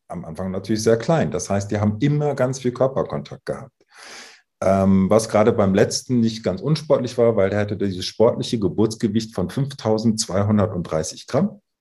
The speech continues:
und hatte mit, äh, drei Monaten schon so seine siebeneinhalb Kilo. Das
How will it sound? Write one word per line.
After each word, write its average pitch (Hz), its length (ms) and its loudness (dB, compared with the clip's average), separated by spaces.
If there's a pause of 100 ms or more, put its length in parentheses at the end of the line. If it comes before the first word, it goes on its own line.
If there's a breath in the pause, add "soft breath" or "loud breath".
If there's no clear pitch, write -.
(920 loud breath)
und 107 260 4
hatte 113 240 4
mit, 98 460 2
äh, 90 400 4
drei 90 240 2
Monaten 120 340 2
schon 104 240 0
so 104 160 2
seine 92 280 0
siebeneinhalb 87 640 -4
Kilo. 156 360 4
Das 135 140 -6